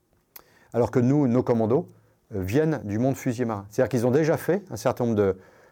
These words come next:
euh, d'affectations, euh, en tant que fusilier marin. Donc ils ont déjà été un peu guéris, ils ont déjà fait un certain nombre de missions.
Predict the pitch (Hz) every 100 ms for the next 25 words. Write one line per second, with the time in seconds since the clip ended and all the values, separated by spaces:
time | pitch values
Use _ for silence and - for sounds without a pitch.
0 | - 107 92 90 107 107 110 117 - 135
1 | 170 - 107 104 107 107 165 - - 147
2 | 127 135 120 98 95 110 107 101 107 110
3 | 113 107 92 135 147 156 120 98 95 104
4 | 113 101 104 98 95 160 - 135